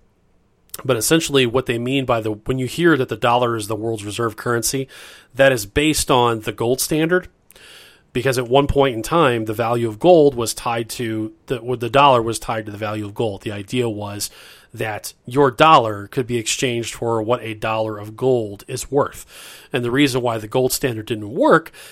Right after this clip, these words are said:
is because it did not allow for the inflationary nature of today's money to exist.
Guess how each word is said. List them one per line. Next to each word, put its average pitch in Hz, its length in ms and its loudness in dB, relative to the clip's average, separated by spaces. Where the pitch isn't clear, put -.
is - 140 0
because 131 400 -2
it 135 200 -4
did 143 200 0
not 139 320 4
allow 127 540 0
for 123 440 -2
the 127 240 -4
inflationary 135 720 0
nature 127 580 0
of 113 380 -2
today's 117 400 -4
money 151 300 2
to - 140 -8
exist. 107 580 -6